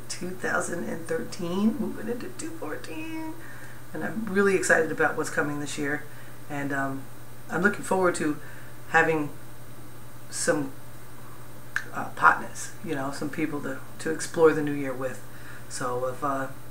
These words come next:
you're a forward-moving type of person, um, if you are able to learn lessons and follow your gut and,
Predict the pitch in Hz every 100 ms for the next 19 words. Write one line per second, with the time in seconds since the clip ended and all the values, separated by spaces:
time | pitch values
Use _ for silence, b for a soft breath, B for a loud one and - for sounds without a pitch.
0 | - - - - - - 151 143 - 175
1 | 156 160 147 151 147 - - - 160 160
2 | - 160 165 175 175 B B B B B
3 | B - 139 135 131 131 - 110 - -
4 | 143 143 - 139 156 143 151 - 151 147
5 | B B B B B B B B - -
6 | 180 170 165 151 - 160 170 - - -
7 | - - - - 160 151 139 151 156 151
8 | 151 156 165 - - - - 156 151 143
9 | 143